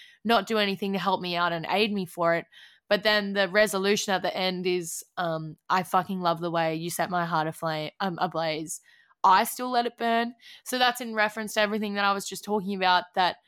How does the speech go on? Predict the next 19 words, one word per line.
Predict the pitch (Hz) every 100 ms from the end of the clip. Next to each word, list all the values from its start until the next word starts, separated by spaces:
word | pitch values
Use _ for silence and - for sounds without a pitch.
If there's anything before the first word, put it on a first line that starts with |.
| _ _ _ _ _
I | 185 196
was | 190 175
like, | 175 170 170 - - _ _ _ _
"You | 214
know | 240 240
what? | 214 220 - - _
This | 254 262
person | - 240 233 220
doesn't | 226 220
want | 202 208
me, | 214 220 220 - - - _
but | - 196
they've | 196 202
reminded | 202 202 196 202
me | 202 202
that | 190 175 -
I'm | 180 180 185
still, | - 190 190
like, | 185 180 180